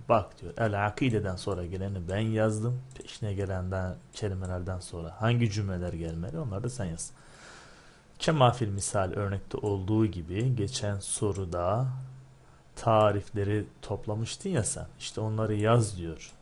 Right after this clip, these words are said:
Sümme yazdıktan sonra indalik oku. Sen oku. Neyi oku? Ha, onları. O yazdığın şeyleri, tarifleri oku bakalım.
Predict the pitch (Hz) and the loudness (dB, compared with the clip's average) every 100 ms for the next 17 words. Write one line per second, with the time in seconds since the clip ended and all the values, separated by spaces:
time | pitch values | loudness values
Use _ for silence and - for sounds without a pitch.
0 | - - - 123 113 98 98 107 107 - | -20 -4 0 2 2 2 4 4 2 0
1 | 151 160 143 127 101 110 - - - 135 | 0 0 0 2 2 0 -4 -16 -4 0
2 | 139 139 139 131 131 135 156 - - - | 2 2 4 4 4 2 -2 -4 -12 -8
3 | - 117 - - 123 - - - - - | -6 -6 -2 2 2 0 -10 -18 -20 -10
4 | - - 120 107 - 107 - 101 104 101 | -4 0 0 -2 -4 -6 -6 -6 -4 -2
5 | 107 135 123 - - - - - - - | 2 2 0 -4 -10 -16 -20 -20 -20 -20
6 | - - 104 107 113 117 117 110 104 95 | -12 -4 2 4 6 6 6 4 4 0
7 | 87 95 90 90 90 98 107 - - - | -4 -6 -4 -4 -2 -2 -4 -8 -20 -10
8 | 107 110 117 113 127 131 - 90 82 - | -4 2 2 2 0 -2 -2 -4 -6 -6
9 | - 95 92 143 127 - 110 90 - | -2 -2 -2 -4 -2 -2 -2 -4 -8